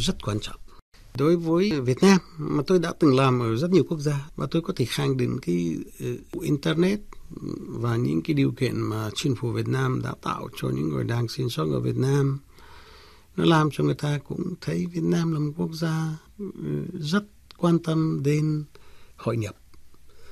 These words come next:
rất quan tâm đến việc, ờ, mở cửa, rất quan tâm đến,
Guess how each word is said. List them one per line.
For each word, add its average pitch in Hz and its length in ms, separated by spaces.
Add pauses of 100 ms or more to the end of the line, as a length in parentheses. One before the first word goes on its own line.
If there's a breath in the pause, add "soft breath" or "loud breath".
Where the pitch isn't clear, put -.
(220 soft breath)
rất 160 340
quan 156 220
tâm 151 580
đến 139 200
việc, 117 260 (280)
ờ, 107 60 (320)
mở 120 320
cửa, 107 300 (640 soft breath)
rất 208 300
quan 156 260
tâm 151 500 (480)
đến, 165 640